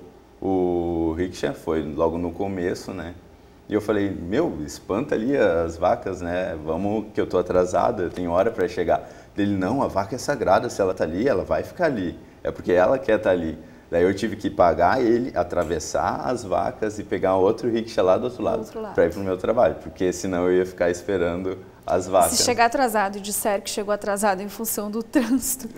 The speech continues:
Speaker 1: <laughs>
Speaker 2: <laughs> de algum acontecimento assim, é compreensível também.
Speaker 1: Acredito que deve ser compreensível, né?
Speaker 2: <laughs> No mínimo
Speaker 1: Uma
Speaker 2: engraçado,
Speaker 1: outra
Speaker 2: né?
Speaker 1: situação
Speaker 2: Curioso.
Speaker 1: muito engraçada com relação às vacas,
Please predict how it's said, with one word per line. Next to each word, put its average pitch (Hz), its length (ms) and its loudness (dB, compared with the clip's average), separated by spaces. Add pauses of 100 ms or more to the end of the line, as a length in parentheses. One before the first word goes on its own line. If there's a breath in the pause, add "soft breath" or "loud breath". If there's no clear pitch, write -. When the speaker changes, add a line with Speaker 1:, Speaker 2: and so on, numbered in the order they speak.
(120)
Speaker 1:
<laughs> - 160 -2
Speaker 2:
<laughs> 233 180 4
de 262 140 8
algum 277 160 12
acontecimento 254 800 4
assim, 262 300 -2
é 349 60 0
compreensível 370 640 -4
também. 233 240 -6
Speaker 1:
Acredito 120 460 0
que - 80 -4
deve 104 160 4
ser 110 160 0
compreensível, 107 800 2
né? 92 180 2 (320)
Speaker 2:
<laughs> - 340 -4
No 233 120 -4
mínimo 226 280 -6
Speaker 1:
Uma 233 40 -6
Speaker 2:
engraçado, 104 320 4
Speaker 1:
outra 104 240 2
Speaker 2:
né? - 80 4
Speaker 1:
situação 104 640 0
Speaker 2:
Curioso. 101 120 -2
Speaker 1:
muito 98 220 -6
engraçada 98 400 -2
com 98 100 -8
relação 87 380 -2
às 92 160 -2
vacas, 78 640 -4